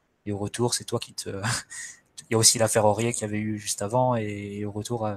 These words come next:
il y a le fameux choix de Laurent Blanc qui, qui improvise le trois cinq deux. Donc face à City, tu, tu passes à côté, mais t'étais favori, et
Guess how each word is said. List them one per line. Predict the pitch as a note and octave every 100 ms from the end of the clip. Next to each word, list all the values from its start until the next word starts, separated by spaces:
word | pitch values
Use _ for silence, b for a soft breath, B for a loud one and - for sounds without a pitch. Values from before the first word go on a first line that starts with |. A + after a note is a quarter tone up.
| G2
il | G#2
y |
a |
le | G#2
fameux | - G#2+
choix | G#2 A2
de | G#2
Laurent | G2
Blanc | G#2+ A2+
qui, | - G#2 -
qui | - G#2+
improvise | G#2 G#2+ A2
le | A2+
trois | -
cinq | - G#2
deux. | A#2+ C3 _ _ _ _ _ _ _ _
Donc | -
face | - G2+
à | G2+
City, | - - C3+
tu, | - A2 G#2+
tu | - -
passes | A#2 -
à | A#2+
côté, | B2 D3
mais | C3
t'étais | A#2 A2+
favori, | - A#2 A#2 B2+ D3 B2+
et | G#2+ G2+